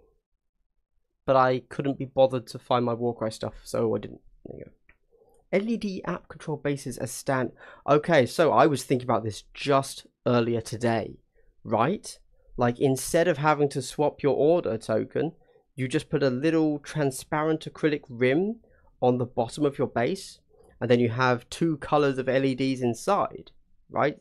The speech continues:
Uh, you know, b-, red and blue. Red means engage, blue means cover,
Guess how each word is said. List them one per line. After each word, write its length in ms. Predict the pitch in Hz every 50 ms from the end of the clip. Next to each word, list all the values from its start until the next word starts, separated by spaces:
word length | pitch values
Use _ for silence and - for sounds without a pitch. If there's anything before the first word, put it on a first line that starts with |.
| -
Uh, 240 | - 117 117 117 113 101
you 80 | 117
know, 260 | 113 110 110 113 110 - - _ _ - 120 -
b-, 80 | - - - -
red 200 | 127 123 127 117
and 120 | 117 113
blue. 260 | 107 131 127 117 - - _ _ _ - - - _ -
Red 220 | - 131 127 131
means 180 | 135 135 127 123
engage, 560 | 123 113 123 120 120 120 123 120 113 - -
blue 180 | - 123 123 123
means 220 | 113 113 110 107
cover, 480 | - - 185 208 175 - 113 113 156